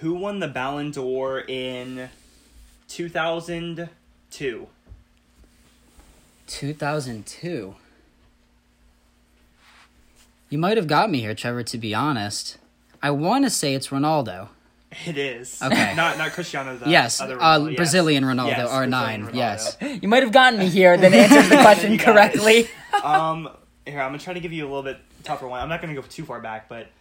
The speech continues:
Speaker 1: um, nineteen ninety-nine, who won Ballon d'Or?
Speaker 2: Ninety-nine, Ballon d'Or.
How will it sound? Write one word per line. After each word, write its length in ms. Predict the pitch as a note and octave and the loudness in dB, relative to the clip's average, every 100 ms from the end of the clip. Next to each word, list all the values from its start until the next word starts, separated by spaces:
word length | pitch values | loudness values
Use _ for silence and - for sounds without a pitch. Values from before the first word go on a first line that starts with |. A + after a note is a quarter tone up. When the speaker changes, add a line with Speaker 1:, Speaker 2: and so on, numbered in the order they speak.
| _ _ _ B2 | _ _ _ -8
Speaker 1:
um, 400 | C3 C3 C3 B2+ - - _ _ | -6 -6 -8 -14 -18 -20 _ _
nineteen 520 | C3 C3+ D3 E3+ G#3+ G3 | -18 -12 -10 -10 -8 -6
ninety-nine, 800 | F#3 F3+ D3+ C3+ B2+ G#2+ A2+ - | -4 -4 -6 -6 -8 -10 -16 -16
who 100 | D3+ | -10
won 240 | D3 C3+ B2+ | -8 -8 -10
Ballon 240 | A#2 A#2 A#2+ | -10 -10 -10
d'Or? 380 | A#2+ A2+ A2+ - _ _ _ _ _ _ _ _ _ _ _ | -14 -14 -18 -20 _ _ _ _ _ _ _ _ _ _ _
Speaker 2:
Ninety-nine, 1000 | D#3+ C#3+ C3+ C#3+ C3+ B2+ B2 D#3 G3+ A3 | -6 -4 -2 -4 -4 -4 -4 -6 -6 -8
Ballon 440 | D#3+ D#3+ E3+ E3+ D#3 | -6 -6 -4 -6 -6
d'Or. 400 | D3+ B2+ A2+ | -6 -6 -8